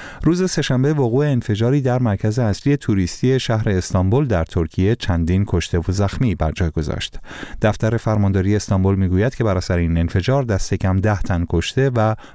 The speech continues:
پانزده تن دیگر زخمی شدند. رجب طیب اردوغان، رئیس جمهوری ترکیه، ضمن محکوم کردن این حمله گفته است که یک بمبگذار انتحاری اهل سوریه عامل این انفجار بوده است.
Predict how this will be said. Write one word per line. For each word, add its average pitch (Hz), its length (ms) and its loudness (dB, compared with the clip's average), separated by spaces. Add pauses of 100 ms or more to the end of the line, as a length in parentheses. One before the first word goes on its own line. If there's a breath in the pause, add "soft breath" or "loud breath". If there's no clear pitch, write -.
پانزده 92 440 2
تن 101 220 0
دیگر 87 320 0
زخمی 95 400 0
شدند. 80 460 -2
رجب 95 180 0
طیب 104 320 0
اردوغان، 120 480 0 (100)
رئیس 95 300 0
جمهوری 85 500 0
ترکیه، 120 580 0 (320 loud breath)
ضمن 139 360 2
محکوم 98 380 0
کردن 87 300 0
این 82 140 0
حمله 85 240 2
گفته 90 260 0
است 127 200 -2
که 117 220 2 (300 loud breath)
یک 104 240 0
بمبگذار 90 560 2
انتحاری 90 640 2
اهل 95 400 0
سوریه 98 720 2 (280 loud breath)
عامل 90 300 2
این 82 200 2
انفجار 80 420 0
بوده - 280 -4
است. - 240 -6